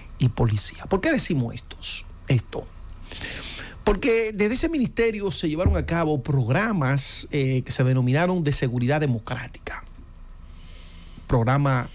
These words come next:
eh, control de bebidas alcohólicas.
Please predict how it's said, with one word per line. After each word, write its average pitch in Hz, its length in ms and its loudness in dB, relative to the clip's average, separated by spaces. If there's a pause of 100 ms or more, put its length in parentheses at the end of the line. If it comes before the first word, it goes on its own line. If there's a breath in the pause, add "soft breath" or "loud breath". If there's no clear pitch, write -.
(760)
eh, 107 460 2
control 127 340 4
de 135 60 4
bebidas 127 260 2
alcohólicas. 151 680 0